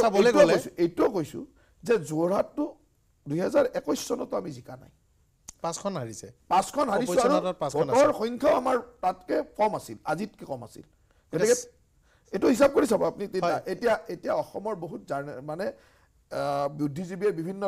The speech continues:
Speaker 2: ধৰণৰ হিচাপ কৰে। আজি বহুত বুদ্ধিজীৱীয়ে কিবা পলিং পাৰ্চেণ্টেজ, মানে, ভোট শ্বেয়াৰ কংগ্ৰেছৰ বাঢ়িছে, এনেকুৱা টাইপ কৰিছে। মই পিছত চালো যে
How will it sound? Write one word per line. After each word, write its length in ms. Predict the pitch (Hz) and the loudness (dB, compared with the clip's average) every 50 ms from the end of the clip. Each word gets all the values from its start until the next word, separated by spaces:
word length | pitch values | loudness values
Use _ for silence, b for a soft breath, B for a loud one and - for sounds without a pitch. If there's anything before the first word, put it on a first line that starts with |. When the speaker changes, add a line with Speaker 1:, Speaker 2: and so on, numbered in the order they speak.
| 180 | -2
Speaker 2:
ধৰণৰ 220 | 175 175 170 160 127 110 | -2 -2 -2 -4 -4 -6
হিচাপ 200 | - 123 113 - - | -6 -8 -8 -8 -10
কৰে। 140 | - - - _ _ _ _ _ _ _ _ _ | -20 -20 -20 _ _ _ _ _ _ _ _ _
আজি 200 | - 151 160 175 202 175 156 | -4 -4 -4 -4 -6 -8 -4
বহুত 160 | 170 185 196 170 165 | -4 -4 -4 -2 -4
বুদ্ধিজীৱীয়ে 480 | 160 143 175 170 160 160 165 180 175 - | -6 -4 -4 -4 -4 -4 -4 -4 -4 -4
কিবা 140 | 156 160 156 156 156 - - - | -4 -2 -4 -4 -4 -8 -12 -6
পলিং 200 | 156 151 165 160 156 156 | -4 -4 -4 -4 -4 -6
পাৰ্চেণ্টেজ, 440 | 143 139 - 165 147 143 160 156 147 - 135 | -6 -6 -6 -8 -8 -6 -8 -8 -8 -6 -8
মানে, 140 | 139 139 135 - | -8 -6 -6 -6
ভোট 120 | 131 139 139 - | -8 -8 -8 -4
শ্বেয়াৰ 200 | - 143 143 139 139 - | -2 -2 -2 -2 -4 -6
কংগ্ৰেছৰ 360 | 139 135 135 135 - 135 131 131 123 | -10 -10 -10 -10 -6 -6 -6 -6 -6
বাঢ়িছে, 240 | 127 135 131 - 139 139 | -10 -10 -10 -10 -12 -12
এনেকুৱা 180 | 143 151 156 - | -10 -10 -12 -10
টাইপ 120 | - - - - | -12 -12 -14 -12
কৰিছে। 200 | 233 220 151 156 160 180 | -14 -14 -14 -14 -12 -12
মই 80 | 202 202 | -12 -12
পিছত 160 | 247 - - - - | -12 -16 -16 -12 -8
চালো 240 | 247 - 240 190 139 - _ _ _ _ _ _ | -8 -8 -6 -8 -10 -14 _ _ _ _ _ _
যে 40 | - | -18